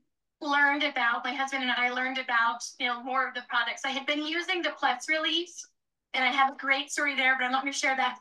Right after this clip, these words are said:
today. But, uh, we learned about the other products. And so we went home, we did blood work, and then we started taking them. And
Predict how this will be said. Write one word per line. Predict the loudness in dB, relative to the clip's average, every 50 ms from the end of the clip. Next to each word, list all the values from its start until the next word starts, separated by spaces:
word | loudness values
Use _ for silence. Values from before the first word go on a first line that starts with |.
| -8 -6
today. | -6 -4 -4 -6 -8 -10 _ _ _ _ _ _ _ _ _ _ _ _ _ _ _ _ _ _ _ _ _ _ _ _ _ _ -14 -4 2
But, | 4 4 4 4 2 -2 -4 -8 -10 -12 -12 _ _ _ _ _ _ _ _ _ -20 -20 _ _ 0
uh, | 2 2 2 2 0 -8 _ _ _ -10 -10 -8 -6 -4
we | -2
learned | 2 4 6 6 6 4 2
about | 0 2 2 2 2 0 -2
the | -6
other | -6 -6 -2
products. | 0 2 2 2 2 -2 -6 -6
And | -6 -6 -6 -6
so | -2 0 2 2 2 0 -2 -4 -10 _ _ _ _ _ _ -8
we | -6 -4 -2
went | -2 -2 -2
home, | -2 -2 0 0 2 2 2 0 -2 -2 -4 -4 -6 -12 _ _ _ _ _ _ -4
we | -4 -2
did | -2 -4 -6 -6
blood | -2 2 4 4 4 4 4
work, | 4 4 4 4 2 -4 -8 _ -12 -12 -12 _ _ _ _ -4
and | -2 0 2 2 2 2 2 -2 -4 -6 -6
then | -4 -4 -2
we | -4 -4
started | -2 -2 -2 -2 -2 -4
taking | -4 -6 -6 -6 -6 -4 -2
them. | 0 0 0 0 -2 -4 -10 -12 -16 _ _ _ _ _ _ _ _ _ -2
And | 0 2 4 4 4 2 2 0 -2 -4 -6 -8